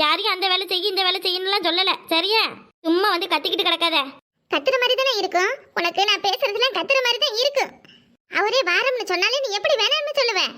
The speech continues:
Speaker 2: வேலைகளை செஞ்சாருன்னா ஒரு ஆள் கூலி மிச்சம்னு நினைச்சிருப்பேன். அப்படித்தானே? நல்லா இருக்கு. என் புருஷனுக்கு நீங்க கொடுக்குற மரியாதை, கௌரவம் எல்லாம் நல்லா இருக்குன்னு ரொம்ப சந்தோஷம். பாக்குற நாலு பேரு மருமக மாட்டுக்கார மாதிரி வேலை செய்யறான். இந்த மச்சக்காரன் போய்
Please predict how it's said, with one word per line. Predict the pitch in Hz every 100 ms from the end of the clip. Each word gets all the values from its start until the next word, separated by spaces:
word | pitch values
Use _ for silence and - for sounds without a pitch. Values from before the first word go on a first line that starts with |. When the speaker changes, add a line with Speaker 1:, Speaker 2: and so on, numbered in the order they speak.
| - - 302
Speaker 2:
வேலைகளை | 320 403 403 440
செஞ்சாருன்னா | 392 392 427 480 415
ஒரு | 403
ஆள் | 415 494
கூலி | 427 523
மிச்சம்னு | 427 392 587 605
நினைச்சிருப்பேன். | 453 415 370 370 554 359 -
அப்படித்தானே? | 370 554 587 554 719 571 262 - _ -
நல்லா | 349 415
இருக்கு. | 403 - - _ 679 - -
என் | 480 415
புருஷனுக்கு | 453 508 453 466
நீங்க | 440
கொடுக்குற | 427 508 494 339
மரியாதை, | 427 480 453 466
கௌரவம் | 453 453 480 453 415
எல்லாம் | 392 508 554
நல்லா | 349 415
இருக்குன்னு | 427 466 480 - - 719 -
ரொம்ப | 339 466 587 539
சந்தோஷம். | 381 415 440 - - _ _
பாக்குற | 427 370 427 415
நாலு | 359 349
பேரு | 381 339 440 523 - -
மருமக | 330 392 480 370
மாட்டுக்கார | 277 427 480 392
மாதிரி | 415 453
வேலை | 440 508
செய்யறான். | 427 453 539 - - - -
இந்த | 427 508 - - 466
மச்சக்காரன் | 415 508 480 466 466
போய் | 494